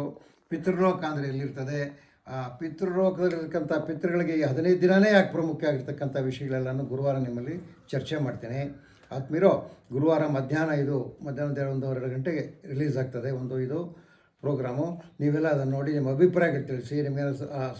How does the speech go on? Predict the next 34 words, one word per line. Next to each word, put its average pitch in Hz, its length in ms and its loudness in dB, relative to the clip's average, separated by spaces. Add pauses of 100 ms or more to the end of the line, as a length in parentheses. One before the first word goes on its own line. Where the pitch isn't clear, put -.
(120)
ಸ-, 123 340 -10 (220)
ಒಂದು 120 200 -10 (420)
ಸಮಸ್ಯೆಗಳು 156 540 4
ಅಥವಾ 139 260 -2 (400)
ಅದರಿಂದ 139 280 -2
ಅರ್ಥವಾಗದೇ 160 440 2
ಇರ್ತಕ್ಕಂಥ 143 360 -4
ಏನಾದರೂ 131 240 -2
ಇದ್ದರೆ 143 220 -2
ನಿಮಗೆ 131 260 -2 (400)
ನಮ್ಮನ್ನು 131 280 -2
ಕೇಳಿ, 175 260 8 (320)
ನಾವು 127 120 -6
ಅದಕ್ಕೆ 123 200 -8
ಉತ್ತರ 147 180 -6
ಹೇಳ್ತೀವಿ. 123 480 -4 (640)
ನಿಮ್ಮ 139 260 -2
ಪ್ರಾಬ್ಲಮ್ಸ್ 156 520 2
ಏನಾದರೂ 139 260 0
ಇದ್ದರೆ 127 160 -4
ಅದರಲ್ಲಿ, 135 300 -4 (320)
ಅದರಲ್ಲಿ 127 280 -4
ತಿಳಿಸ್ಕೊಡಿ 160 440 -2
ನಮಗೆ, 117 280 -8
ನಾವು 117 200 -8
ಅದನ್ನು 120 180 -8
ನಿಮಗೆ 117 160 -10
ಸಾಲ್ವ್ 127 240 -6
ಮಾಡ್ತೀವಿ. 120 300 -8
ಅರ್ಥವಾಗದಿದ್ದರೆ 185 580 2
ಮತ್ತೆ 160 240 0
ಒಂದು 139 160 0
ಸರಿ 123 160 -2
ಹೇಳ್ತೀವಿ. 117 380 -6